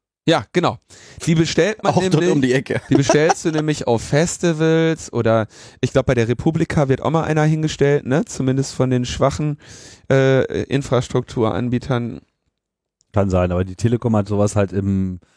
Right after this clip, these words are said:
Speaker 3: im Fuhrpark und das können die mal irgendwo auffahren
Speaker 1: Ja,
Speaker 3: und
Speaker 1: ist
Speaker 3: wir haben
Speaker 1: eine
Speaker 3: da
Speaker 1: Anhängerkurbel, äh, kriegt, äh, kriegt, ähm, kriegt dann, äh, rechts und links so St-, Stützen, äh, fährt einen Mast aus. Dieser Mast, ähm,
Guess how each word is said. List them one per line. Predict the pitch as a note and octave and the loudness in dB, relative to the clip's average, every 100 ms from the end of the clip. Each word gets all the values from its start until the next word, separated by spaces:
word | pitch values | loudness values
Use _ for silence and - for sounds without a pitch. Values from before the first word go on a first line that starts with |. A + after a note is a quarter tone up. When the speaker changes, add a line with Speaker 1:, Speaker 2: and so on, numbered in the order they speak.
| _ - | _ -4
Speaker 3:
im | G#2+ | -2
Fuhrpark | - F3 F3 D#3+ D3+ D3+ - | 2 0 2 2 2 2 0
und | A#2+ | -2
das | A2+ A2 - | 0 -2 -2
können | A#2+ | 0
die | A#2 | 2
mal | A2 | 2
irgendwo | G2+ A#2+ A2+ G#2+ | 2 0 0 0
auffahren | C3 C#3+ C#3 B2+ B2+ B2 A#2 | -2 0 0 2 2 0 -2
Speaker 1:
Ja, | G2+ | -2
Speaker 3:
und | G2+ | -6
Speaker 1:
ist | - | -2
Speaker 3:
wir | A2 | 0
haben | A#2+ B2 | 2 2
Speaker 1:
eine | |
Speaker 3:
da | B2+ | 2
Speaker 1:
Anhängerkurbel, | C#3+ D#3+ D3 C#3+ - C#3+ C3+ C3 | 4 4 2 2 0 0 2 0
äh, | A#2+ | 0
kriegt, | - B2 - | 0 -2 0
äh, | A#2 - | -2 -2
kriegt, | G#2+ - A2 - - | -2 0 -2 -2 -2
ähm, | G#2+ G2+ G2+ G2 - | 2 4 2 0 -2
kriegt | - G#2 | -4 -2
dann, | G2 F#2+ F#2+ G2+ - | -2 -2 -4 -8 -12
äh, | - C2 - - | -10 -8 -6 -8
rechts | - A#2+ - | -2 -2 0
und | A#2 | 0
links | A2+ A#2 A2+ | 2 2 0
so | A2 G2+ G2 - | 0 2 0 -4
St-, | - - | -12 -12
Stützen, | - - A3+ - D#4 C#4+ - - - - - | -10 0 0 0 -4 -6 -8 -20 -20 -20 -6
äh, | - C3+ C3+ | 2 4 2
fährt | - D#3 C#3+ | 2 0 0
einen | A#2+ | 0
Mast | A2+ D3+ - - | 2 2 0 0
aus. | D3+ F#3+ G#3 - - - - | 2 4 2 -4 -14 -18 -20
Dieser | - B2 C3+ C3+ B2+ | -16 -2 0 2 2
Mast, | B2 C#3 - - - _ _ _ _ - | 2 0 -2 -10 -18 _ _ _ _ 0
ähm, | C3 C3 C3+ C#3 C#3+ | 2 4 2 0 -4